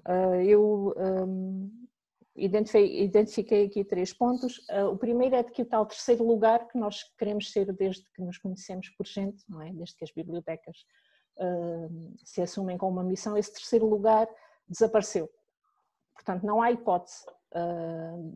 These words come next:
deixamos com, a nossa porta fechou e, portanto, nós deixamos de ser um lugar onde as pessoas podem ir, onde se sentem bem, onde vão procurar informação ou vão simplesmente para estar ou para se encontrar com amigos. Todas aquelas valências que nós andámos a criar durante todos estes anos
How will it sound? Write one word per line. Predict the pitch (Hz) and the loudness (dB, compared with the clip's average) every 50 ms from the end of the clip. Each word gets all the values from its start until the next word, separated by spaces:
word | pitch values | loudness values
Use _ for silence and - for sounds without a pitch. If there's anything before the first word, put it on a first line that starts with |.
| - - | -14 -8
deixamos | 170 180 202 214 208 - 240 233 240 233 - | 2 4 4 4 4 2 -2 -2 -2 -2 -2
com, | - 226 220 - - | -4 -4 -4 -4 -6
a | 196 | -6
nossa | 196 214 220 214 233 220 | -2 -2 -2 -2 -2 0
porta | 220 226 220 220 233 | 0 0 0 0 -6
fechou | 226 - - - - 285 302 339 | -12 -12 -12 -10 -6 -4 -4 -4
e, | 320 311 | -4 -6
portanto, | - - - 247 233 233 | -10 -10 -6 -6 -6 -4
nós | 240 233 233 233 | -4 -6 0 0
deixamos | 233 233 233 240 247 240 | 0 0 0 -4 -6 -6
de | - - | -6 -6
ser | - 254 240 | -4 -2 -2
um | 240 240 | 0 0
lugar | 240 233 226 254 277 277 | 0 2 0 0 -2 -2
onde | 269 254 240 | -2 -4 -4
as | 240 | -6
pessoas | - - - 233 220 220 220 - - - - _ - | -8 -6 -2 -2 0 -2 -2 -8 -18 -20 -20 _ 0
podem | 220 208 196 220 220 240 269 294 | 2 2 2 4 2 2 2 0
ir, | 320 294 | -2 -4
onde | 262 254 247 - | -4 -6 -6 -8
se | - - - | -14 -10 -8
sentem | 220 208 208 208 208 208 208 | -6 -6 -6 -4 -6 -4 -2
bem, | 226 233 247 262 320 294 _ _ _ _ _ _ _ _ _ | -2 -2 -2 -2 -6 -8 _ _ _ _ _ _ _ _ _
onde | - 214 214 214 214 202 | -4 -2 -2 -2 -2 -2
vão | 196 - 220 214 214 | 0 0 0 0 0
procurar | 220 226 202 208 220 214 208 202 | 0 -2 0 0 2 2 2 0
informação | 208 202 - 220 208 208 208 196 - - 233 240 262 269 285 294 | 0 -2 -2 -2 -2 -2 -2 -4 -4 -4 -2 0 0 0 4 4
ou | 220 202 | 4 4
vão | 190 202 202 | 4 0 -2
simplesmente | 202 - 220 208 - 190 - 202 202 196 196 | -2 -4 -6 -6 -6 -6 -4 -4 -4 -4 -6
para | - 190 196 | -8 -10 -8
estar | 190 - - 214 220 254 277 277 302 | -8 -6 -4 -2 -2 -2 0 0 2
ou | 285 233 | 2 2
para | 226 220 202 | 0 0 -6
se | 190 - 202 | -6 -6 -8
encontrar | 196 202 190 190 196 185 185 185 | -8 -6 -8 -6 -4 -6 -6 -4
com | 202 185 | -6 -6
amigos. | 180 180 190 220 240 240 233 - - - _ _ _ | -4 0 0 0 0 0 -2 -6 -16 -20 _ _ _
Todas | - 269 269 233 254 247 247 | -4 -2 0 0 0 -2 -2
aquelas | 233 240 254 233 233 254 | -2 0 0 0 0 0
valências | 247 233 226 226 233 233 233 - 220 - | 0 0 0 0 0 -4 -4 -6 -10 -8
que | - 226 | -8 -6
nós | 220 220 220 | -6 -4 -4
andámos | 220 220 220 214 214 214 202 | -4 -4 -4 -4 -6 -4 -4
a | 214 | -4
criar | 214 233 220 214 214 208 | -6 -4 -4 -4 -4 -4
durante | 196 202 208 214 208 214 | -4 -6 -6 -6 -8 -4
todos | - 214 202 - - | -4 -6 -6 -2 -2
estes | 220 214 - - - | -2 -2 -2 -8 -8
anos | 254 240 269 262 | -6 -6 -6 -6